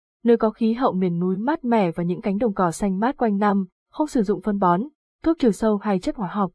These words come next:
Sữa tươi nguyên kem Meadow Fresh hộp hai trăm mi-li-lít. Chất lượng và sự tin cậy từ Nature's Dairy Australia. Nature's Dairy Australia là một trong những thương hiệu uy tín tại Úc,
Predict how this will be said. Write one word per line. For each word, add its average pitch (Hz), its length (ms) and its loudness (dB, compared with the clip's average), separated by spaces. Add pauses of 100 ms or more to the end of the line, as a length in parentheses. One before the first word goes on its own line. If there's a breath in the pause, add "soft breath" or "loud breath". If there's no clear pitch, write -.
(240)
Sữa 320 140 0
tươi 320 160 0
nguyên 269 200 -4
kem 254 280 2
Meadow 247 360 4 (120)
Fresh 254 300 6
hộp 226 200 2
hai 262 180 0
trăm 247 220 -4
mi-li-lít. 240 500 2
Chất 349 140 0
lượng 220 240 4
và 214 120 0
sự 233 200 -4
tin 240 200 0
cậy 202 260 0
từ 226 100 0
Nature's 226 720 0
Dairy 240 400 2
Australia. 233 720 4
Nature's 214 580 0 (100)
Dairy 240 420 2
Australia 233 560 2
là 220 260 2
một 208 280 0
trong 240 180 -2
những 226 200 -2
thương 240 120 -2
hiệu 220 140 0
uy 226 140 0
tín 220 280 -2
tại 262 120 4
Úc, 349 180 -2